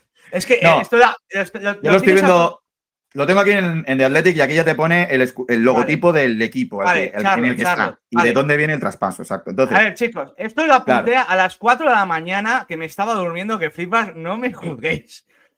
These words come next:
Speaker 1: Pero vamos a, vale, Mark Williams y Callum Malwatch, ya está, punto.
Speaker 2: Exacto, exacto. De repente, Phoenix tiene dos pivots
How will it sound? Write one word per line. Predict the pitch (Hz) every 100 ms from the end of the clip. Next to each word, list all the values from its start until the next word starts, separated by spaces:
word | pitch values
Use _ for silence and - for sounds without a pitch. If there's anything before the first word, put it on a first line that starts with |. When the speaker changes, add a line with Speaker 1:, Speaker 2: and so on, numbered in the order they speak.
| _
Speaker 1:
Pero | - 190
vamos | 180 269 311 277
a, | 247 - _
vale, | 190 202 156 _ _ _
Mark | 180 226 302 240
Williams | 330 349 349 339 -
y | 185
Callum | 196 196 196
Malwatch, | 165 127 110 _ _
ya | 165 175
está, | - 117 _ _ _
punto. | 185 175 139 -
Speaker 2:
Exacto, | 95 - - _ _ _ -
exacto. | 98 95 _ _ _ -
De | 143
repente, | 151 180 196 147 98
Phoenix | - 180 160 110 -
tiene | 165 151 123
dos | 120 -
pivots | 185 208 233 247 -